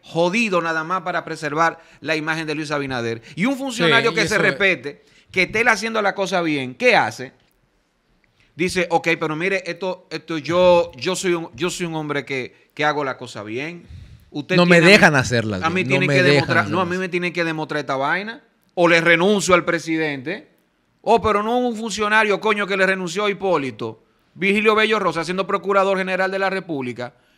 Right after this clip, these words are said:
Speaker 1: que lo que hizo Aquero, o sea, no, mire, coño, mierda pa' usted. Y le renunció.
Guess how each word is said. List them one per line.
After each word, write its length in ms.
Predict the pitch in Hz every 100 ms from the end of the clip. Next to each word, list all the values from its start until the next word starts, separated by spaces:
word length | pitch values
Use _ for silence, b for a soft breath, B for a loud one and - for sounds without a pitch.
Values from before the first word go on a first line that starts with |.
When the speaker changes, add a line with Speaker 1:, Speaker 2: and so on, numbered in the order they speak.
| _
Speaker 1:
que 140 | - 156
lo 100 | 156
que 80 | 175
hizo 140 | 175
Aquero, 240 | 185 196
o 20 | 180
sea, 160 | 175
no, 100 | 170
mire, 240 | 165 156 143
coño, 280 | 147 139
mierda 360 | 135 147 180 180
pa' 60 | 170
usted. 360 | 123 123 107 - _ _ _ _ _ _
Y 80 | 147
le 100 | 160
renunció. 640 | 175 170 - 190 139 80